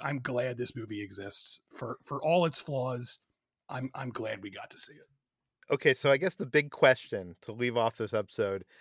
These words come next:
Speaker 2: is Zack Snyder this weekend tweeted out that Zack Snyder's Justice League, Justice is Gray, is coming soon to
Speaker 1: <laughs>
Speaker 2: H B O Max. This is the black and white version.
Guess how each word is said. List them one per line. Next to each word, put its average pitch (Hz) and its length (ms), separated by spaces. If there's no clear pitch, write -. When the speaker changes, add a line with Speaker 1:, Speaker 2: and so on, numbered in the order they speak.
Speaker 2:
is 117 140
Zack 131 240
Snyder 135 440
this 117 240
weekend 120 460
tweeted 123 320
out 120 220
that - 160
Zack 123 200
Snyder's 123 380
Justice 127 340
League, 120 220
Justice 135 480
is 135 220
Gray, 107 420
is 92 140
coming 131 340
soon 110 400
to 120 100
Speaker 1:
<laughs> 123 60
Speaker 2:
H 135 140
B 147 140
O 135 60
Max. 123 440
This 123 100
is - 60
the 143 100
black 123 320
and 135 100
white 131 220
version. 110 640